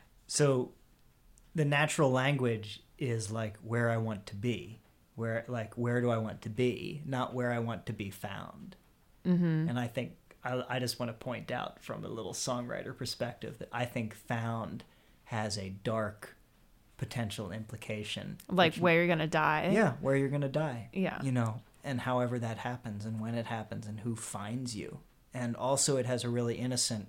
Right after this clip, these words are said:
Speaker 1: implication and just another turn of phrase and another way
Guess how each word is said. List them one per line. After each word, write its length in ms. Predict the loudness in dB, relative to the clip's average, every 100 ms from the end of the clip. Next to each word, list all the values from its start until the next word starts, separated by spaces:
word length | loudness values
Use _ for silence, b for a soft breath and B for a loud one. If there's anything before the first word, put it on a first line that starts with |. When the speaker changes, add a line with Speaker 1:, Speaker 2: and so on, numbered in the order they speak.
| -8
Speaker 1:
implication 840 | -10 -8 -8 -6 -4 -4 -4 -4 -6
and 220 | -6 -4
just 180 | -4 -2
another 320 | 0 0 -2
turn 300 | -4 -4 -2
of 80 | -4
phrase 420 | -6 -4 -4 -6
and 80 | -6
another 380 | -4 -2 -2 -4
way 500 | -4 -6 -6 -6